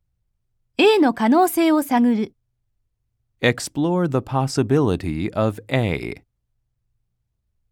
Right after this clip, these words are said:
Speaker 1: 責任がある。
Speaker 2: Be to blame.
Speaker 1: AにBについて警告する。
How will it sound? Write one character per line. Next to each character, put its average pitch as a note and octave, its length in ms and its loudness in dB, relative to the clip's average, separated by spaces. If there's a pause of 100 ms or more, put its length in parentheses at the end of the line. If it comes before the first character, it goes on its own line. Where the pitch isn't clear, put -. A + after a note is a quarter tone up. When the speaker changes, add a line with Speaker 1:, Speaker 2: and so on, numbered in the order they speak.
(1600)
Speaker 1:
責 C4+ 400 -2
任 G4+ 260 0
が E4 220 2
あ D4+ 60 2
る。 F3+ 200 -8 (1080)
Speaker 2:
Be D#3+ 400 2
to D#3 240 2
blame. F#2+ 640 0 (1700)
Speaker 1:
A G#4 220 4
に B3 160 4
B E4+ 240 4
に F4 120 2
つ - 160 -2
い C4 100 2
て G#3 140 -6
警 C#4 220 -2
告 C#4+ 200 -4
す - 200 -6
る。 G#3 180 -6